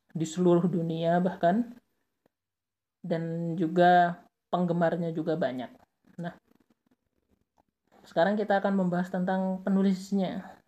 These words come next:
atau Sir Arthur Ignatius Conan Doyle, atau biasa disebut sebagai Sir Arthur Conan Doyle. Sir Arthur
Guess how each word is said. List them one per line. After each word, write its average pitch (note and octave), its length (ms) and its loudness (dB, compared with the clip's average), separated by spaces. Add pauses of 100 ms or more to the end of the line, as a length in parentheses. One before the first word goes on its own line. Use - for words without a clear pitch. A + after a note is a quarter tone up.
(440)
atau F#3 640 0
Sir A#3 400 2
Arthur F#3+ 640 -2
Ignatius F3+ 800 -2 (240)
Conan E3 400 0
Doyle, D#3 400 -2 (1400)
atau E3 80 -6
biasa D3+ 320 -4
disebut D3+ 400 -6
sebagai E3 320 0
Sir G3 240 4
Arthur F3+ 420 2
Conan C#3+ 300 -4
Doyle. C#3 320 -6 (1200)
Sir C4+ 360 -4
Arthur F#3 640 -2